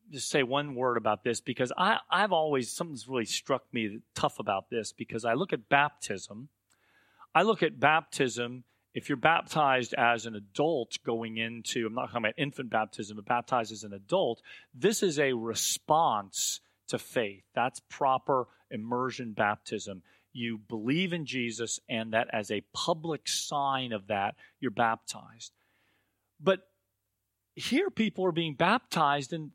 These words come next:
this is pr-, pre-Jesus, right? He hasn't showed up on the scene yet. They're going in because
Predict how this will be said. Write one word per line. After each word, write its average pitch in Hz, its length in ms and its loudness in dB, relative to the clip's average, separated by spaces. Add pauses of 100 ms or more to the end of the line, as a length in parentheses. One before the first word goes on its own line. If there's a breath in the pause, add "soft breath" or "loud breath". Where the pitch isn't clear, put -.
(100)
this 185 220 -8
is - 140 -12 (240)
pr-, - 140 -6 (180)
pre-Jesus, 214 840 0
right? 175 260 4
He 165 100 -2
hasn't 202 220 -2
showed 160 300 2
up 190 140 2
on 180 100 2
the 175 80 0
scene 220 320 -2
yet. 123 220 0
They're 131 100 2
going 202 440 0
in 156 580 0 (1000 soft breath)
because 175 540 0